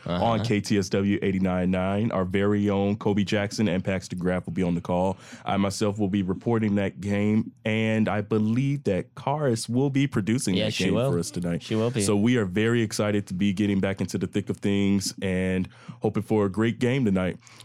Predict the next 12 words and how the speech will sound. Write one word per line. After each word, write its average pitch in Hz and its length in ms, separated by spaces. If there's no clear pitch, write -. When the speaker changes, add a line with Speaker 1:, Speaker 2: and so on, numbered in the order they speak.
Speaker 2:
But 104 100
we're 151 200
going 131 240
to 104 80
take 110 220
a 92 100
quick - 640
break, 135 640
but 98 160
don't 107 160
go 117 140
anywhere. 117 480